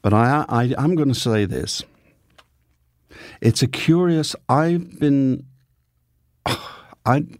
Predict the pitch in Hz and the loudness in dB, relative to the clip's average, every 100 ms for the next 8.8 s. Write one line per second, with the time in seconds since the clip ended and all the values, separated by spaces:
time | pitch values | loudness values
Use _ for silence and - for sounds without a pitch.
0 | - - 170 180 147 135 123 98 87 - | -10 -2 0 2 2 0 2 0 0 -4
1 | 98 78 98 _ _ - - 95 104 117 | -2 -4 -6 _ _ -20 -4 2 2 2
2 | 120 113 98 113 82 - - - - _ | 2 0 0 0 0 -4 -8 -8 -12 _
3 | _ _ _ _ _ _ _ - 90 107 | _ _ _ _ _ _ _ -4 0 0
4 | - 92 87 87 85 90 98 76 - - | 0 -6 0 0 0 0 -2 -4 -12 -20
5 | - _ _ _ _ _ _ - - - | -20 _ _ _ _ _ _ -20 -20 -20
6 | - _ 104 98 92 - - 104 101 - | -20 _ 4 4 2 -2 -10 -4 -4 -2
7 | 143 131 120 - - _ - _ _ _ | 0 0 0 -4 -10 _ -20 _ _ _
8 | _ _ - - 110 120 117 - | _ _ -18 -6 0 2 2 -2